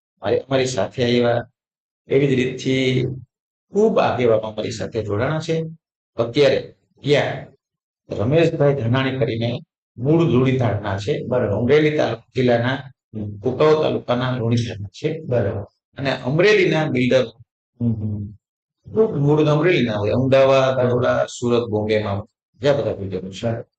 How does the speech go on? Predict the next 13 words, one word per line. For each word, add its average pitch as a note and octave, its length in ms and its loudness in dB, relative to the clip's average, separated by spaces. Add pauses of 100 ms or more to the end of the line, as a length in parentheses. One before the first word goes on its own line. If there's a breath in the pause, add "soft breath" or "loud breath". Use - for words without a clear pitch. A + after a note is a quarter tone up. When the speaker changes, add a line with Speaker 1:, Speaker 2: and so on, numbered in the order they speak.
(260)
Speaker 1:
ત્યાં A#2+ 180 2
એ A#2 180 -2
કાર્ડનું A2+ 340 0
ડિસ્ટ્રિબ્યુશન A#2+ 580 -2
કરે B2 180 0
છે. B2+ 160 -6 (260)
Speaker 2:
હમ, A#2+ 180 -4
હમ. A2 200 -8 (140)
Speaker 1:
અને D3+ 220 2 (540)
સૌરાષ્ટ્રમાં B2+ 1000 0 (320)
જામનગરની B2 800 2
બેટરી A2+ 520 0
ફેરી, A#2 340 0